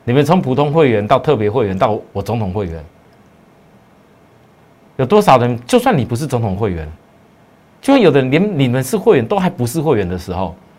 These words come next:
我张志成有没有亲自的跟你们通过电话？当你们有困难的时候，当你们很需要我协助一下的时候，其实我相信大家都知道，你们在台湾投顾界看过这些人，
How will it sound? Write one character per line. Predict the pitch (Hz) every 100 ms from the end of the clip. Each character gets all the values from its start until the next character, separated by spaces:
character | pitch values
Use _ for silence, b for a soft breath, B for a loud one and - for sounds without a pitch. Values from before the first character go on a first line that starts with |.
| _
我 | - 127
张 | 127 170
志 | 170 170
成 | 117 95
有 | 113 107
没 | 95
有 | 135
亲 | - - 120
自 | 120 123
的 | 90 80 - _ _ _ _ _ _ _ _ _ _ _ _ _ _ _ _
跟 | - 117
你 | 95
们 | 82 80 - -
通 | 98
过 | 95
电 | 98 82
话？ | 80 80 76 _ _ _ _ _ -
当 | 220
你 | 214
们 | 185
有 |
困 | 139 - 226
难 | 135 95
的 | 98
时 |
候， | 120
当 | 147 196
你 |
们 | 135
很 | 113
需 | 92 -
要 | 156
我 | 95 87
协 | - -
助 | 101 135
一 | 95
下 | 107
的 | 87 80
时 | 82
候， | 82 82 b b b b _ _ _ _ _ _ _
其 | -
实 | 131
我 | 113
相 | 110
信 |
大 | 120
家 | 104
都 | 95
知 | -
道， | 82 82 76 _ _ -
你 | 113
们 | 135
在 |
台 | 165 135
湾 | 139 131
投 | 117
顾 | 123
界 | 123
看 | 131 127
过 | 113
这 | 117
些 | 101 107
人， | 90